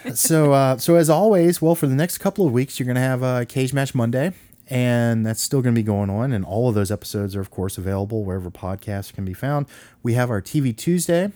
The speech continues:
that is going on, and right now, Faith and I are watching American Horror Story nineteen eighty-four,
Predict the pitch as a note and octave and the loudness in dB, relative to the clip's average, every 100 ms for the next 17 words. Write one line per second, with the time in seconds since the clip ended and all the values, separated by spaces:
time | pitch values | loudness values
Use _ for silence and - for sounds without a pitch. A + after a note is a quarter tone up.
0 | - A#2+ A#2 B2 A#2+ A#2+ A2+ A#2+ A2+ A2+ | -10 -4 -4 -2 -4 -4 -4 -4 -2 -2
1 | A#2+ C3+ G#2 G2+ - A2 B2 A#2 A2+ B2 | -2 -2 -2 -4 -4 -4 -4 -2 -2 0
2 | C3+ - B2 - A2 A2 A2 G2+ F#2+ G2+ | -4 -4 -4 -2 -4 -2 -4 -6 -4 -4
3 | A2 A2 G2+ F2 G#2 A#2+ A2 G2 A2+ A#2 | -4 -6 -6 -4 -4 -4 -6 -6 -4 -6
4 | - B2+ A#2 F#2 G#2 G#2 F#2+ F2+ - C#3+ | -6 -4 -4 -4 -6 -6 -6 -6 -8 -4
5 | E3+ F#3 | -4 -4